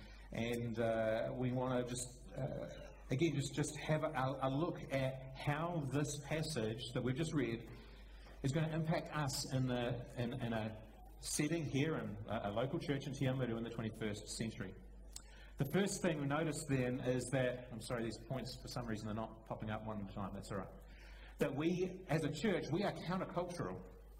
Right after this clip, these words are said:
And just to, just to, um, just to start off, the, the church as a, as a historical body started off, you remember, if you read, remember your, your New Testament,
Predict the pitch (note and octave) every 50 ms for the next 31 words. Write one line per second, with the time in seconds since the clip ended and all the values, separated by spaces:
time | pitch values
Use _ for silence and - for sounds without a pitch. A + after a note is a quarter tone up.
0 | - - - - - - - - - - - - - - - - - - - -
1 | - E3 F3+ G#3+ - - G#3+ F3+ D#3+ - - - - F#3 - - F3 E3+ D3+ D3+
2 | C#3+ C#3 C3+ - - - C#3 C#3 C3+ C3+ C3+ C3 C3 B2+ B2+ B2+ B2+ B2+ C3+ -
3 | - - - - - - - - - C#3+ D#3+ - - - - - F#3 F3 E3+ D3
4 | D3+ G3+ F#3+ C3+ - - - E3 C#3+ C3 D3+ D3 C#3 C3+ - - - - - -
5 | - - - - - C3+ C#3 D#3 - - - G3 F#3+ G#3 G3 F#3+ - - - -
6 | - - - - - - - - - - - - - - E3+ E3+ D#3+ D#3+ D#3 D3
7 | - D3+ D3+ C#3 C#3+ A#2 - E3+ D#3 - - - - E3 F#3+ G3+ F#3+ - - D#3
8 | B2+ G#2+ A#2 C#3+ F3+ F3+ A#2 F#2+ F#2 F#2 G#2 - - - - - - - - -
9 | - - G3 G3 E3+ D#3 F#3 E3 - D#3+ D#3+ D3+ D3 D3 D3+ C#3+ D3 F3 G3 -
10 | - - - D3 C#3 C#3+ E3 G3 - - - C#3+ E3 F#3 E3 D#3+ C#3 B2+ - -
11 | - C#3 B2+ C3+ C3+ C3+ B2+ C3+ C#3+ C3 C3 D3 D3+ - E3 F3+ - - - C3
12 | A#2+ -